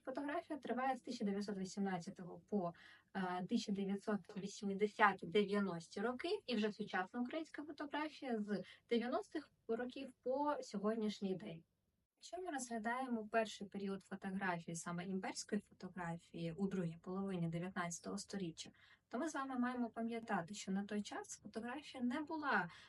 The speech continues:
а, одним з напрямів мистецтва, а була лише як доповненням до образотворчого мистецтва, копіювання образотворчого мистецтва,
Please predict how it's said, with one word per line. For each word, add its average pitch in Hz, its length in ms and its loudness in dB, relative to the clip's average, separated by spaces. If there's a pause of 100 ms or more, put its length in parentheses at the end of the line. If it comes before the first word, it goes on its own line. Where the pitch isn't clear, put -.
(200)
а, 185 380 2
одним 220 440 2
з - 120 0
напрямів 202 720 2
мистецтва, 190 760 0 (320)
а 208 100 -2
була 247 240 0
лише 277 600 0
як 220 240 2
доповненням 185 760 2
до 190 140 2
образотворчого 196 880 0
мистецтва, 311 680 -4 (180)
копіювання 277 680 2
образотворчого 180 680 -6
мистецтва, 185 640 -8